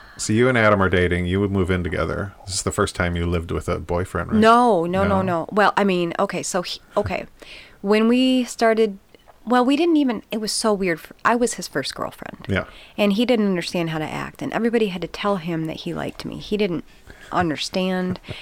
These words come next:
Speaker 2: And, like, we'd play with each other's hands. And he would always sleep over on the futon, which is what we had in the
Speaker 1: Yeah.
Speaker 2: living room. And we wouldn't do anything. So finally one night,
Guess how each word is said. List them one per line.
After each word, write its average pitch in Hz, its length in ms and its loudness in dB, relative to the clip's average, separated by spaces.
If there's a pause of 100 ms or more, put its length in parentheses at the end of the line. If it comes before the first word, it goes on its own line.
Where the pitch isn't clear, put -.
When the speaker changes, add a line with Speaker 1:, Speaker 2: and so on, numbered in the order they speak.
Speaker 2:
And, 170 120 0
like, 160 160 -2
we'd 185 180 -2
play 190 200 -4
with 180 120 -6
each - 200 -8
other's 156 200 -6
hands. 180 920 -4
And 160 520 -4 (680)
he 202 180 -2
would 190 140 2
always 170 280 0
sleep 185 240 -4
over 170 180 0
on 156 100 -2
the 147 80 -6
futon, 160 580 -4 (140)
which 170 180 -8
is - 120 -8
what 160 80 -4
we 165 100 -6
had 151 140 -8
in 160 60 -6
the 170 80 -4
Speaker 1:
Yeah. 185 80 0
Speaker 2:
living 151 200 -2
room. 156 200 -8 (440)
And 165 380 0
we 170 100 -4
wouldn't 170 320 -2
do 185 160 0
anything. 160 400 -4
So - 140 -12
finally 240 360 2
one 185 220 0
night, 185 420 0